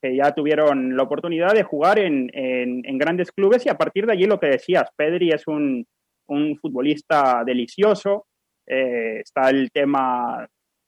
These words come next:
bueno, to-, todos los que venimos mencionando, Brian Hill, Dani Olmo, eh, el mismo Mikel Oyarzábal. Eh, yo creo que, por ejemplo, Oyarzábal también puede ser un, un buen líder allí.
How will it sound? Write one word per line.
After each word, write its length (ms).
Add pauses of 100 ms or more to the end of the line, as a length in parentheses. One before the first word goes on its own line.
(100)
bueno, 400
to-, 380
todos 220
los 160
que 100
venimos 640
mencionando, 580
Brian 340 (100)
Hill, 260
Dani 280
Olmo, 640 (280)
eh, 380
el 100
mismo 460
Mikel 320
Oyarzábal. 720 (460)
Eh, 360
yo 100
creo 140
que, 280 (140)
por 120
ejemplo, 360
Oyarzábal 600
también 360
puede 240
ser 240
un, 260
un 180
buen 180
líder 260
allí. 220